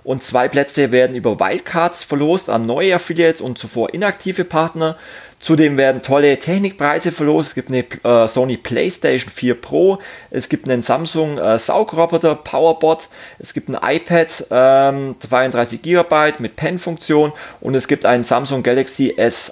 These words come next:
acht mit L T E vierundsechzig Gigabyte. Auch hier nehmen alle Teilnehmer, ähm, der Sales Rally an der Verlosung teil. Und, ähm, ja, bis zum dreißigsten elften, äh, läuft die Sales Rally noch über das Affiliate-Netzwerk Avon.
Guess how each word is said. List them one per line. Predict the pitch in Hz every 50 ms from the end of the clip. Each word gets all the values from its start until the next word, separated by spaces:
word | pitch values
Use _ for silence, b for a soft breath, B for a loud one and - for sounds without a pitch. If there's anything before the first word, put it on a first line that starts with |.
| - -
acht | - - 147 180 185 - -
mit | - 120 - -
L | - 123 131
T | - - -
E | - 135 139
vierundsechzig | 135 - 135 139 135 123 131 127 117 - 117 113 -
Gigabyte. | - 175 - 214 - - 170 165 165 170 170 - - B B B B B B B B B
Auch | B 110 131 123
hier | - - 151 175 170
nehmen | 160 160 156 147 135
alle | - - 120 135 151 156 156 156 147 B B B B B
Teilnehmer, | - - 131 131 151 165 165 165 165 160 156 151 151 151 147 147 143 104 104 127 131 131
ähm, | 135 131 117
der | 127 123 120
Sales | - - 131 147 - - - -
Rally | 143 139 139 135 143 139
an | - - 120 131
der | 127 127
Verlosung | - - 127 113 117 123 135 135 - 110 98 -
teil. | - - 123 147 180 214 240 202 - _ _ _ _ _ _ _ _ _ _ _ _ _ _ _ - - B B B B B B B B B -
Und, | 139 143 143 143 151 147 147 139 -
ähm, | - 139 135 135
ja, | 135 135 120
bis | 113 - - -
zum | - 147 135 113
dreißigsten | - 113 123 156 - 294 - - - 139
elften, | 123 - - 135 156 156 - - 147 139 135 -
äh, | 82 104
läuft | 117 117 123 143 208 208 - -
die | 196 170
Sales | - 175 165 170 170 - -
Rally | 165 165 160 165 160
noch | 160 156 165 160 - -
über | - 143 147 147 147 143
das | 120 120 - 131
Affiliate-Netzwerk | - - 139 143 143 131 120 123 123 123 - - 120 117 113 110 - - -
Avon. | 123 147 170 185 175 185 185 185 180 185 175